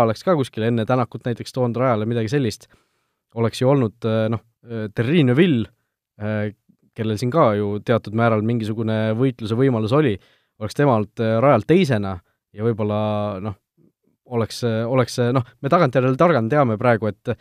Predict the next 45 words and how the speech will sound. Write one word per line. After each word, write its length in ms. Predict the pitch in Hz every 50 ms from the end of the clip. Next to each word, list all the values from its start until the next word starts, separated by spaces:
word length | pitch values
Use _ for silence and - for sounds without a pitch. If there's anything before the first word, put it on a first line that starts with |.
| _ _ _ -
et 140 | - - 151
ega 80 | 131 127
see 140 | 202 139
midagi 240 | 151 156 135 113 120
lõpuks 320 | 139 143 - 104 - - -
mõjutanud 320 | 160 143 110 - 110 104
ei 80 | 107 135
oleks 240 | 175 165 113 - -
tänase 240 | 127 120 110 92 95 95
päeva 180 | 104 101 101
lõppseisu 460 | 107 110 - - - 107 101 101 104 98
mõttes. 320 | 110 110 - - 92 - - _ _ _ _ _ _ _ _ -
Aga 120 | - 98 113
noh, 100 | 113 113 -
kunagi 240 | 156 156 135 117 113
ei 60 | 110
tea, 140 | 139 143 117 101
kus 140 | 101 -
need 100 | 110 95
sekundid 320 | - 135 117 120 107 98 107
võivad 220 | 110 104 107 - -
kasuks 240 | 139 127 110 - -
tulla, 300 | - 131 110 90 82 82
et, 220 | - _ _ - 101
äh, 320 | 98 98 95 - 67 82
et 160 | 92 _ -
Hänninen 400 | 123 139 127 113 107 107 107 107
ja 80 | 110 120
Latval 320 | 127 _ - 104 104 104
kum-, 240 | 101 127 131 123 123 - 123
kummalgi 400 | - 143 135 110 101 95 104 101
tegelikult 440 | - 127 120 110 95 - 101 - -
mingisuguseid, 480 | 120 120 107 98 95 101 90 98 98 92 _ - 110
äh, 80 | 104 - _ _ _ _ _ _ _ _ _ -
punkte 300 | 147 139 - - 110 104
kuskil 480 | 120 110 - - 104 104 104 104 104 107
mängus 320 | 117 143 156 131 110 98
ei 80 | 113 113
olnud, 240 | 127 147 135 107 98 104
oleks 180 | 101 98 -
võinud, 360 | - 113 110 107 104 95 - - 113
äh, 300 | 107 104 104 104 104 104 104
neil 300 | 107 110 107 110 104 107
rahulikult 400 | 113 127 117 107 98 - 104 98 -
selle 300 | 110 101 101 101 107